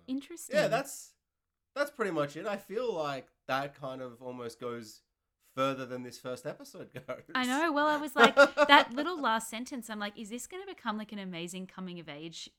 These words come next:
Speaker 1: T V show?" Like, I would love that so much.
Speaker 2: Do you know how, is this, like, a very short series, or is this something that's, like, got
Speaker 1: I have
Speaker 2: more than, like,
Speaker 1: absolutely
Speaker 2: six
Speaker 1: no
Speaker 2: episodes, or?
Speaker 1: idea. I have no idea what it's gonna be like. But I feel like it's just, that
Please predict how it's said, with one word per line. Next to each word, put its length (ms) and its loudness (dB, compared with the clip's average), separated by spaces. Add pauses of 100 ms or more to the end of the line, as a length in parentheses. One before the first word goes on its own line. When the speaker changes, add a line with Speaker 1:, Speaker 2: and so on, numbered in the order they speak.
(180)
Speaker 1:
T 160 -16
V 160 -10
show?" 380 -10
Like, 300 2
I 120 2
would 160 -10
love 260 -4
that 240 -8
so 300 -4
much. 460 -8 (1120)
Speaker 2:
Do 80 -10
you 60 -2
know 300 2
how, 280 0
is 200 -10
this, 160 -12
like, 140 0
a 140 0
very 200 -2
short 360 -6
series, 400 -10
or 80 -8
is 80 -10
this 140 -14
something 240 -12
that's, 180 -10
like, 240 -10
got 240 -12 (200)
Speaker 1:
I 120 0
have 40 -8
Speaker 2:
more 120 -10 (100)
than, 340 -8
like, 120 -4
Speaker 1:
absolutely 160 -8
Speaker 2:
six 120 -4
Speaker 1:
no 140 -2
Speaker 2:
episodes, 160 -4
or? 40 -2 (200)
Speaker 1:
idea. 380 -10
I 100 -4
have 200 -8
no 340 -10
idea 400 -12
what 120 -14
it's 140 -20
gonna 180 -12
be 140 -16
like. 240 -12 (600)
But 100 -4
I 100 0
feel 220 -2
like 220 -4
it's 200 -14
just, 300 -10 (360)
that 200 2